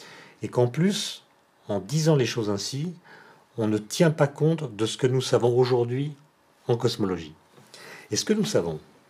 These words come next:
c'est qu'avant d'atteindre l'instant zéro, quand on va vers le passé, l'univers est de plus en plus dense, de plus en plus chaud, et cetera. Mais les particules qui sont dans cet univers vont subir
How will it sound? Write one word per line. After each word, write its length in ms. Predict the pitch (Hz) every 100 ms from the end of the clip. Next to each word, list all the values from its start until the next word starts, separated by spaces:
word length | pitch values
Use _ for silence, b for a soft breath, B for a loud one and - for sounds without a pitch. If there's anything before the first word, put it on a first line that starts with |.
| B B B
c'est 240 | - 147
qu'avant 360 | 170 156 165 226
d'atteindre 540 | 131 101 123 113 92
l'instant 360 | 92 101 - 104
zéro, 280 | 101 95 98
quand 220 | 90 -
on 80 | 85
va 240 | 110 123
vers 160 | 107 87
le 100 | 82
passé, 380 | 82 - - 78 _ _ _ _ _ _ _ _ B B B
l'univers 360 | 95 107 110 135
est 60 | 110
de 60 |
plus 160 | - 101
en 60 |
plus 160 | 101 107
dense, 280 | 104 113 110
de 80 | 92
plus 200 | - 95
en 60 |
plus 160 | 87 95
chaud, 280 | - 113 107
et 40 |
cetera. 380 | 90 - 80 - _ _ B B B B
Mais 260 | 107 117 113 - _ -
les 80 |
particules 540 | 110 147 - 117 143 123
qui 120 | -
sont 160 | - 98
dans 100 | 92
cet 220 | 101 82
univers 420 | 87 82 80 76 - _ _ B B B B
vont 200 | 98 120
subir 640 | 120 - 98 139 170 120